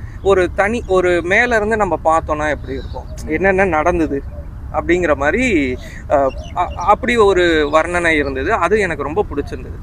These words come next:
Speaker 1: இது வந்து ஃபர்ஸ்ட், ஏன்னா ஹிஸ்டரியோட நம்ம பயணிக்கிறோம், ஒரு தேதி இல்லாம பெரிய பெரிய மாற்றங்கள் என்ன நடந்தது அப்படின்னு சொல்லிட்டு. ரெண்டாவது,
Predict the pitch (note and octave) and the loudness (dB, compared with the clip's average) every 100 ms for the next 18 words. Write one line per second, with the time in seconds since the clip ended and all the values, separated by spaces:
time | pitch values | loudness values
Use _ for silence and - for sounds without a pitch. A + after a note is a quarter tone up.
0 | - - - - - A3 C4 G#3 A3+ E3 | -14 -12 -12 -12 -8 -2 0 2 0 0
1 | D3 - - E3 D#3+ F3 F3+ - G3 G3 | -2 -4 -4 -2 0 0 -4 2 4 4
2 | F#3+ D#3 D3 D3+ D#3 D#3 - F#3+ C4 - | 2 0 2 2 2 -2 -2 -2 -2 -8
3 | - D#3+ D3 - G3+ A3+ G3+ F#3+ F3+ F#3+ | -8 -4 -2 4 4 4 0 0 2 2
4 | A3 D4 D4+ - - - G#3 B3 B3+ A3 | 2 0 -2 -12 -12 2 2 4 0 0
5 | G#3 F3 F3 G3+ G#3 G3+ G3+ E3 D3 D#3 | 0 2 2 0 0 0 2 0 0 -2
6 | C3+ B2 B2+ - B2+ - C3 B2+ - B2 | -2 -4 -8 -10 -12 -12 -12 -12 -12 -12
7 | A#2+ C#3 C#3 A#2 - - - - - - | -12 -8 -8 -8 -10 -12 -12 -14 -14 -12
8 | - - - A#3 D4 C#4+ A3 C#3+ F3 | -12 -12 -2 0 2 2 2 2 2